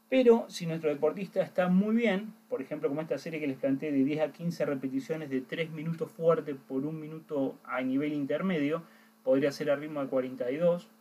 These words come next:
supongamos, em, ya es una serie muy avanzada, es una serie cuadrada pero es muy avanzada y la he podido aplicar solamente, si los registros no me fallan,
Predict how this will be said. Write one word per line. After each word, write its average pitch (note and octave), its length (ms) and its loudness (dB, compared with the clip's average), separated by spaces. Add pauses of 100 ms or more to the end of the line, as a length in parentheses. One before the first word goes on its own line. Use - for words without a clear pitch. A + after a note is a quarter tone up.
supongamos, D#3+ 760 -2 (600)
em, C3+ 1000 0 (1040)
ya G3 120 10 (120)
es G3 120 0
una G#3 180 -2
serie G3+ 240 -4
muy G3+ 180 0
avanzada, F3+ 460 4
es - 140 -4
una F#3+ 120 -4
serie A3 260 -6
cuadrada G3+ 420 0
pero F#3 160 -2
es F3 60 0
muy G3 200 0
avanzada D3 640 2 (300)
y C#3 80 -10
la F3 80 2
he G3+ 80 4
podido G3+ 320 2
aplicar F#3 320 -4
solamente, G3+ 640 -6
si D#3 220 -12
los D3 220 -8
registros E3+ 580 -12
no G3+ 140 -4
me F3 160 -4
fallan, F3 680 2